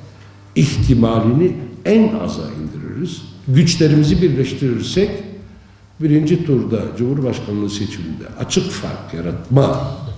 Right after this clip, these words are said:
imkanı çok güçlüdür. Hiçbir hile o farkı kapatamaz. O nedenle hem özgüvenimizle ortak çalışmaları ilerletelim, hem de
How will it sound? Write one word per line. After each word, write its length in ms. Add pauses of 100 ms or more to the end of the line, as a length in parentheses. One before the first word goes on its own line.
(140)
imkanı 380 (380)
çok 300
güçlüdür. 480 (1120)
Hiçbir 340
hile 320
o 100
farkı 500 (840)
kapatamaz. 680 (680)
O 100
nedenle 440 (680)
hem 180
özgüvenimizle 1040 (880)
ortak 640
çalışmaları 760 (520)
ilerletelim, 680 (920)
hem 220
de 220